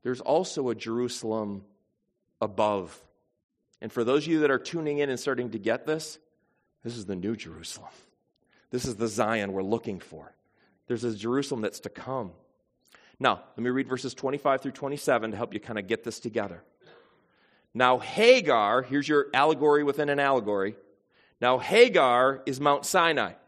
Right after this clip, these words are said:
in Arabia.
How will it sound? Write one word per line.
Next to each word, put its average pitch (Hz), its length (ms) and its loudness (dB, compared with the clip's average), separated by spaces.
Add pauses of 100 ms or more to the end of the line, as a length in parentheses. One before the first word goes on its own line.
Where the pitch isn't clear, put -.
(1300)
in 202 380 4
Arabia. 175 580 4